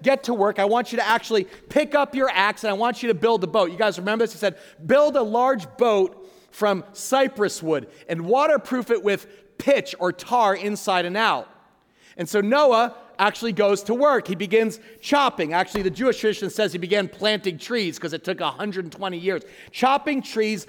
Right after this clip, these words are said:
sawing lumber, plumbing lines. Guys, this is before chainsaws and power tools. There's not a drop of rain in the sky. But Noah wasn't afraid to obey God and actually put in the work.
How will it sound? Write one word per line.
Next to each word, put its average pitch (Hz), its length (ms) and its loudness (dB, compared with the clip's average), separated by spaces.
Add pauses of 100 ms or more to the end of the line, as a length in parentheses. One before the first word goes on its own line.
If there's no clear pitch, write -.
(120)
sawing 262 480 0
lumber, 208 360 0
plumbing 247 460 0
lines. 190 340 -2
Guys, 208 280 0
this 226 200 -6
is 240 80 -10
before 220 380 -2
chainsaws 202 640 -2
and 165 100 -8
power 180 340 -2
tools. - 460 -12 (420)
There's 196 180 0
not 233 180 2
a 240 40 0
drop 226 320 0
of 196 140 -2
rain 214 180 -2
in 202 60 -4
the 196 80 -2
sky. 180 460 0 (240)
But 214 120 0
Noah 285 340 2
wasn't 277 300 0
afraid 208 360 0
to 202 100 -2
obey 214 340 2
God 180 400 2 (200)
and 208 100 0
actually 214 280 0
put 294 260 0
in 262 160 0
the 247 80 4
work. 226 280 0